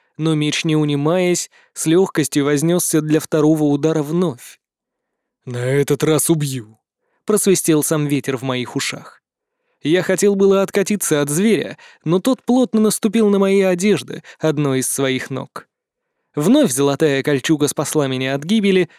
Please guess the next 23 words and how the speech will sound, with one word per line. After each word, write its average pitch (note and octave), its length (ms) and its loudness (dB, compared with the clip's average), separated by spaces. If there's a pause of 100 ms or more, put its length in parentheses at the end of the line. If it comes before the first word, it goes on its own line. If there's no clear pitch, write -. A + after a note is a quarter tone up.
(180)
а D3+ 140 -2
клинок G#3 400 2
занёсся D#3+ 540 -2
в - 80 -10
третий E3 360 -4
раз. - 380 -14 (560)
Взгляд D#3+ 540 0
сквозь D3+ 340 0
свет E3 480 -2
выделял D#3+ 460 2
его D#3+ 200 4
как D#3+ 220 -2
очень D#3+ 240 0
мощное D3+ 640 0
оружие. D3+ 640 -6 (480)
Как - 220 -4
то, E3+ 200 2
что - 160 -2
само D#3+ 360 0
собой E3 420 2
должно C#3+ 400 0
было D3+ 200 2
резать D3+ 320 0